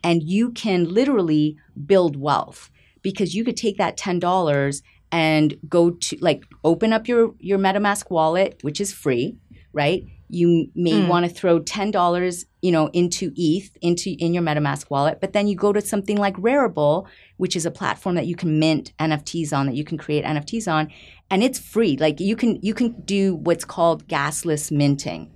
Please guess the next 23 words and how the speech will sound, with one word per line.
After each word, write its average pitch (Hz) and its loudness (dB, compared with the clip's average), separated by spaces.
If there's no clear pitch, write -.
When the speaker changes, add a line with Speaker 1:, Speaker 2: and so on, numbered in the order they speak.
Speaker 2:
Okay. 185 -4
Speaker 1:
right? 160 0
Where 170 2
you 160 0
don't 160 -2
get - -2
charged 175 -2
for 277 0
it. 349 -2
Speaker 2:
Okay. 196 -4
Speaker 1:
It's 170 -6
like 147 0
lazy 165 2
minting. 269 4
So 202 0
if 180 -2
you 262 2
don't 320 4
have 185 2
money, 180 2
you 196 -2
can 214 0
say, 180 0